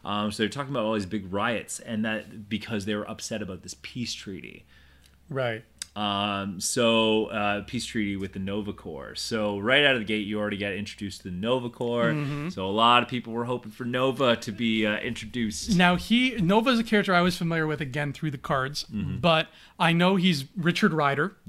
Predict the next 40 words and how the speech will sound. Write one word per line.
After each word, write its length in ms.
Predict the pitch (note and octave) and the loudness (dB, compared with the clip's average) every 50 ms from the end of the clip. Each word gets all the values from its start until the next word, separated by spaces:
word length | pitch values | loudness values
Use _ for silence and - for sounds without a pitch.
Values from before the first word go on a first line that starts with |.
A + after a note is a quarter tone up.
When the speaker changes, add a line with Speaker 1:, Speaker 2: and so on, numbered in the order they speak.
| - - | -8 -4
Speaker 2:
is 120 | - E3 G#2+ | 0 2 2
Speaker 1:
There's 100 | - D3+ | 2 2
Speaker 2:
Nova. 120 | C#3 C3 | 2 4
Speaker 1:
two. 300 | B2+ D#3+ B2+ G2+ F2 E2 | 6 6 6 6 4 2
There's 240 | F2+ G2+ G2+ F#2 - | 0 0 -2 -2 -2
two, 140 | - G#2 F2 | -4 -4 -4
yeah. 220 | E2 D#2+ D#2 - | -4 -6 -6 -4
Speaker 2:
There's 180 | F3+ D#3+ C#3+ - | -2 -4 -4 -4
two. 260 | - - F#3 F3 E3+ F3 | 0 2 2 2 4 2
Uh, 60 | F#3 F#3 | 0 2
yeah, 220 | A3 F#3+ F3+ E3+ E3+ | 4 6 6 6 6
it, 180 | F3 F3 F3 | 6 2 0
it 140 | - G3+ - | 0 0 -2
feels 440 | - - - A3 G#3+ G#3 G#3 F3 E3+ | 0 2 4 4 6 6 4 2 4
like 220 | F#3 F#3 F3+ - | 4 2 4 2
it's 160 | F#3+ E3 - - | 0 0 0 0
like 140 | F3 C3+ | -2 -2
the 60 | - D#3+ | -2 -2
Green 260 | C3 E3 F3 E3 D#3 | 0 2 2 2 2
Lantern 380 | D3+ D#3+ D#3+ - - D#3 D#3 | 0 0 -2 -2 -2 -4 -4
Corps, 260 | - - D#3 C#3+ C3+ C3+ | -2 -2 -2 -2 -2 -2
where, 180 | C3+ C#3 C#3 | -2 -2 -2
like, 280 | C#3 C#3+ C#3 C3+ - - - - - _ _ _ | 0 -2 -2 -4 -6 -14 -20 -20 -20 _ _ _
you 140 | - E3+ D#3+ | 0 4 4
have 160 | E3+ E3+ D3 | 6 6 6
Hal 160 | D#3+ E3 E3+ | 6 4 4
Jordan 280 | D3 D3+ E3+ E3 D#3+ D#3+ | 4 4 2 2 2 0
as 80 | D3+ C3 | 0 0
Green 200 | A#2 E3 D#3+ D3+ | 0 0 0 2
Lantern, 260 | D3+ D3 C#3+ - D3+ | 0 0 -2 -2 -4
but 140 | C#3 D3+ C#3 | -4 -2 -2
there's, 200 | D3 C#3+ C3+ C3 | -2 -4 -2 -4
like, 200 | C#3+ B2+ - - | -4 -6 -6 -4
Kyle 220 | - C#3+ C3 C3 C3 | -4 -4 -2 -2 0
Rayner, 320 | D#3 E3 E3 E3 E3 D#3+ | 0 0 0 0 -2 -2
too. 180 | D3 - E3+ D3 | -2 -4 -6 -6
There's 160 | C#3 C3+ C3 | -6 -4 -4
Guy 140 | D3 C3+ C3+ | -4 -4 0
Gardner. 340 | C3+ D3+ D3+ D3 D3+ D3 - - - - | 0 0 0 -2 -4 -8 -10 -14 -12 -6
Speaker 1:
Yeah. 140 | - G2+ | -4 -2